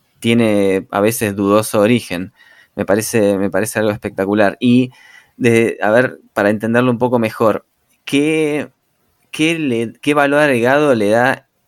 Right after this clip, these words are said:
hacer esto en una blockchain, a diferencia de, no sé, que simplemente, no sé si se puede o no, pero que simplemente estén en un lugar de la cloud, eh, que maneje Carnes Validadas y que ma-, Carnes Validadas centralice la información?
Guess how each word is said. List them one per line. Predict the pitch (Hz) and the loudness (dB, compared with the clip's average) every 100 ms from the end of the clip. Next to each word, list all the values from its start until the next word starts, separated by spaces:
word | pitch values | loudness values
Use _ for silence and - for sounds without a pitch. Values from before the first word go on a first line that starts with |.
| _ - | _ -10
hacer | 104 123 123 | -8 -4 -4
esto | 127 135 | -4 -2
en | 117 | -2
una | 117 117 107 | 0 0 2
blockchain, | 117 131 135 - 139 135 147 - _ _ | 2 2 0 -4 -2 -2 -4 -14 _ _
a | - | -4
diferencia | 110 104 117 113 123 - 117 | -4 -2 -2 0 -2 0 0
de, | 110 117 120 127 127 _ _ | 2 2 2 2 -4 _ _
no | 107 | -10
sé, | 107 113 104 | -4 -4 -2
que | 104 | -4
simplemente, | - 123 117 113 113 123 117 113 104 | 0 0 2 0 2 2 2 2 0
no | 107 | -2
sé | - | -8
si | 110 107 | -10 -10
se | 101 | -10
puede | - 110 110 | 0 4 4
o | 98 | 4
no, | 107 110 | 0 0
pero | 104 | -2
que | 98 | -4
simplemente | 107 123 120 117 131 123 | -4 -2 0 0 0 -4
estén | - 117 120 117 - | -4 -2 0 -2 -6
en | 113 107 | -8 -6
un | 113 | -4
lugar | 113 110 113 | 0 0 0
de | 113 | 0
la | 104 104 | 0 -2
cloud, | 113 110 123 135 _ _ _ - | 0 2 2 0 _ _ _ -8
eh, | 107 98 95 90 90 - _ | -2 0 0 -2 -4 -8 _
que | - 107 | -2 0
maneje | 107 104 120 - 107 | 2 0 -2 -4 -4
Carnes | 113 110 110 | -2 -2 -2
Validadas | 113 101 101 110 117 120 127 127 - - | -2 -2 2 4 4 2 0 -6 -14 -10
y | 107 104 | -10 -6
que | 110 101 | -4 -4
ma-, | 101 90 | -4 -6
Carnes | 117 107 110 | -4 -2 -2
Validadas | 104 107 113 113 - | 0 2 4 2 0
centralice | 107 101 101 107 - 107 | -8 -4 -4 -4 -4 -6
la | |
información? | 98 98 92 95 - 95 85 | -6 -8 -8 -10 -10 -12 -12